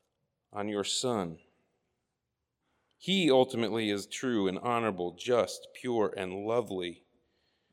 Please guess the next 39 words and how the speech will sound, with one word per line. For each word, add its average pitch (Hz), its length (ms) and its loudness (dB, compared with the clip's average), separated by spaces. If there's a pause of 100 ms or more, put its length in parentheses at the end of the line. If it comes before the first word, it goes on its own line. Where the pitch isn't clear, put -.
(500)
It 113 100 -2
is 120 180 0
your 120 100 2
Son 139 440 2
where 107 140 4
all 139 280 10
of 123 140 0
these 113 240 -4
things 98 460 -2
lie. 98 320 6
It 107 200 0
is 117 160 -2
your 104 120 -6
Son 131 420 -2
who 107 200 -4
is 92 180 -2 (120)
beautiful. 101 640 -8 (1000)
And 98 160 -6
may 143 160 4
we 160 220 0
find 120 380 0
comfort 135 540 -2
in 101 200 -2
that 95 240 -6
beauty, 92 400 -10
and 98 160 -6
may 113 180 -2
we 107 240 -8
witness 135 600 -2 (100)
that 117 320 2
beauty 95 480 -10 (640)
to - 120 -4
others. 87 580 -10 (960)
It's - 120 -16
in 95 100 -6
his 107 280 -4
name 104 200 -2
we 95 100 -4
pray. 80 320 -16